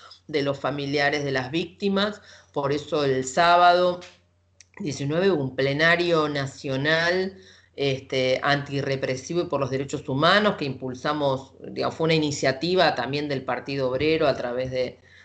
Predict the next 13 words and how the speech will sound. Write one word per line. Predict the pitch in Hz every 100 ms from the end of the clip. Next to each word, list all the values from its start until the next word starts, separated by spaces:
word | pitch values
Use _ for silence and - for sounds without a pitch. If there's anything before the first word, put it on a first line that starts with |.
| - -
de, | 139 123 120 107
de | 123
apel, | 123 151 151 160 147
de, | 131
de, | - 143 - - -
de | 131 -
las | - - - -
abogadas | 120 127 127 139 147 143 135
y | 120
abogados | 123 123 135 143 139 135
que | 127
intervienen, | 123 123 127 131 135 127 131 - - - - 139
eh, | 127 123